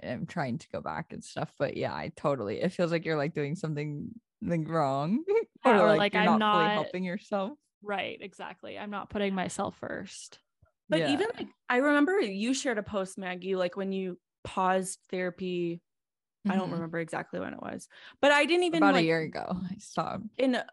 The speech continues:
Speaker 3: part of my thing too is, like, being successful, whatever the hell that definition is. And a big part of that is just, like, ki-, kind of continuing and, like, going through the process and, like,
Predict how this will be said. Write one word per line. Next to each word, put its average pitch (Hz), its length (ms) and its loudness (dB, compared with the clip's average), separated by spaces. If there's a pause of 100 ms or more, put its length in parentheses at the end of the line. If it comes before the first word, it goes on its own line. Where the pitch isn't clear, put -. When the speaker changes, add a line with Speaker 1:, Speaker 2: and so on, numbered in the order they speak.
(420)
Speaker 3:
part 285 240 2
of 330 80 2
my 208 180 2
thing 247 380 -4
too 208 240 -4
is, 202 160 -4
like, 160 220 -4 (800)
being 196 300 0
successful, 196 840 -4
whatever 180 340 -4
the 180 200 -8 (120)
hell 175 440 -4
that 175 200 -4
definition 185 580 -6
is. 262 340 -2 (640)
And 196 720 -2 (540)
a 208 60 2
big 220 260 0
part 233 200 2
of 202 40 4
that 196 160 2
is 180 100 -4
just, 185 180 -6
like, 175 160 -6
ki-, - 140 -8
kind 185 200 -6
of 175 80 -8
continuing 185 600 -6
and, 180 100 -6
like, 156 180 -6 (280)
going 180 300 0
through 180 180 -4
the 170 80 -6
process 180 580 -4
and, 175 160 -6
like, - 240 -6